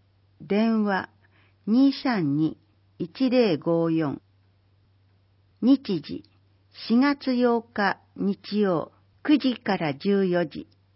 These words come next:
場所、ビーエス海老名第二弾、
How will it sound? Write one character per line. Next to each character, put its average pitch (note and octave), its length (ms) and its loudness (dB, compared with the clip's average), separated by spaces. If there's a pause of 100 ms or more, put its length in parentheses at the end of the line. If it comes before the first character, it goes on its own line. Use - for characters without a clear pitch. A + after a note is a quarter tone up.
(220)
場 G3+ 240 -2
所、 A#3 400 2 (1000)
ビ C4+ 340 4
ー C4+ 60 6
エ C4+ 60 2
ス - 340 0
海 A#3+ 320 2
老 E3 140 0
名 D#3 100 -6
第 A#3+ 260 2
二 G3+ 280 2
弾、 D3+ 300 -2